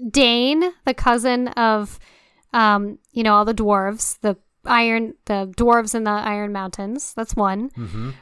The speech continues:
Speaker 1: Um,
Speaker 2: And you don't need to name the, the individual actors, but just, like, the, the races.
Speaker 1: Okay, the elves
Speaker 2: Mm-hmm.
Speaker 1: are there. The men are there of Lake Town. The
Speaker 2: Yep.
Speaker 1: eagles.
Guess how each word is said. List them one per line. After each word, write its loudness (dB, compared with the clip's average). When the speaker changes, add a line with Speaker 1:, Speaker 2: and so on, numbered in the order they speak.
Speaker 1:
Um, 2
Speaker 2:
And -4
you 2
don't 0
need 0
to 0
name -4
the, -2
the -8
individual -4
actors, -6
but -10
just, -10
like, -10
the, -10
the -8
races. -12
Speaker 1:
Okay, 0
the -2
elves 2
Speaker 2:
Mm-hmm. -8
Speaker 1:
are 2
there. -2
The 2
men 4
are 0
there 0
of -6
Lake -2
Town. -4
The 4
Speaker 2:
Yep. -18
Speaker 1:
eagles. 2